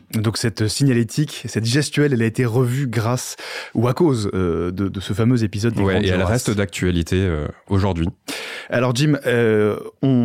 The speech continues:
Speaker 1: on en arrive, euh, à notre époque, <laughs> à aujourd'hui. Euh, en février dernier, sauf erreur, deux alpinistes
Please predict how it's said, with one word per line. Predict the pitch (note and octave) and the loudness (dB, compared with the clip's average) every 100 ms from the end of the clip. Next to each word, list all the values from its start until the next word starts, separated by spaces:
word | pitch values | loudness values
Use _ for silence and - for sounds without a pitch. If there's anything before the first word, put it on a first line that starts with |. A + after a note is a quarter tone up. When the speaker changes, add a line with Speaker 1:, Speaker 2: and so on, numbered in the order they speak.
| A2+ G#2 G2 | 2 0 2
Speaker 1:
on | A#2 | 2
en | B2+ | 2
arrive, | C3+ C3+ A2 | 2 2 2
euh, | G#2+ G2 F#2+ F#2 G2+ - - | 2 2 2 0 -2 -6 -2
à | A#2+ | 0
notre | A2+ B2+ | 2 0
époque, | D3 F#3 - - - D3 F#2+ - | 0 -2 -2 -4 0 0 0 -4
<laughs> | - - - - | -6 -4 -4 -2
à | A#2 | 0
aujourd'hui. | C3 C3 C#3 C3+ D#3+ G#3 G#3+ - A#2+ | 2 4 2 2 2 2 2 0 0
Euh, | A#2 A2 A2 A2 A2+ A2+ A#2 B2 - | 2 4 4 4 4 2 0 -4 -2
en | C3+ C3 B2 A#2+ A2+ G#2+ | 2 4 4 2 2 2
février | G#2+ F#3+ D3+ D3+ | 0 0 2 2
dernier, | B2+ A#2+ A2+ B2+ F3+ | 2 2 2 2 0
sauf | - - | -4 -4
erreur, | F#2+ G#2+ D3+ E3 B2 | 0 2 2 0 0
deux | A#2 B2 | 0 0
alpinistes | A#2+ C#3 E3+ - | 0 2 0 -2